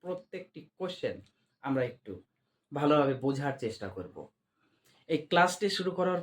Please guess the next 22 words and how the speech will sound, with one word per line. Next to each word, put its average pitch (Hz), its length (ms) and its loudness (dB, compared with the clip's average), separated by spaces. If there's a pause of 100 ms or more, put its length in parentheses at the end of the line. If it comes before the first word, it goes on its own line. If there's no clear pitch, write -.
পূর্বে 156 320 0 (140)
তোমাদের 127 340 0
কাছে 110 200 -4 (180)
আমার 117 180 -6 (120)
ছোট্ট 165 240 -2 (100)
একটি 143 160 -4 (100)
রিকোয়েস্ট, 120 420 -6 (220)
যারা 95 200 0 (300)
আমার 139 160 0 (100)
চ্যানেলে 120 320 -2 (140)
নতুন 170 260 -2 (180)
দেখছো, 123 340 -4 (420)
এখনো 185 240 -4 (120)
পর্যন্ত 123 440 -2 (220)
চ্যানেলটিকে 120 540 -8 (760)
সাবস্ক্রাইব 160 600 0 (160)
করনি, 107 340 2 (220)
তারা 123 140 2 (220)
অবশ্যই 180 480 -2 (140)
চ্যানেলটিকে 120 440 -4 (100)
সাবস্ক্রাইব 139 480 -6 (100)
করে 135 160 -8